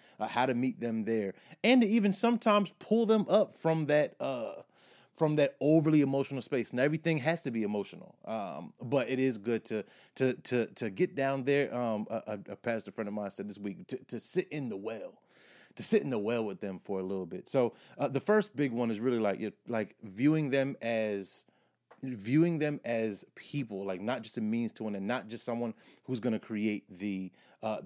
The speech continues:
the, the flyer or the graphic. Things still gotta get done. Progress still has to happen, but treat them like the person that they are, uh, and not a means to an end. But with that, because things have to get done,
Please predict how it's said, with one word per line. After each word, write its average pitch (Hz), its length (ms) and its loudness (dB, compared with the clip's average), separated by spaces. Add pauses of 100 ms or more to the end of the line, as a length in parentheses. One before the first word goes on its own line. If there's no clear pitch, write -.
the, 98 280 -2
the 87 100 -10
flyer 104 440 -4
or 92 80 -8
the 90 80 -8
graphic. 92 380 -4 (160)
Things 165 220 -4
still 156 180 -4
gotta 139 160 -2
get 123 240 -6
done. 113 320 -4
Progress 135 400 -4
still - 180 -8
has 120 180 -4
to 113 140 -12
happen, 135 380 -6 (720)
but 113 280 -2
treat 139 280 0
them 131 200 4
like 110 200 0
the 104 80 -6
person 113 380 2
that 92 120 0
they 95 160 -2
are, 104 400 4 (540)
uh, 98 180 -2
and 98 80 -2
not 104 160 2
a - 20 0
means 98 240 -2
to 101 140 -2
an 95 60 0
end. 90 200 -4
But 107 100 0
with 170 300 6
that, 98 200 -2
because 196 380 0
things 190 320 0
have 175 180 2
to 165 80 -8
get 151 240 -4
done, 139 400 4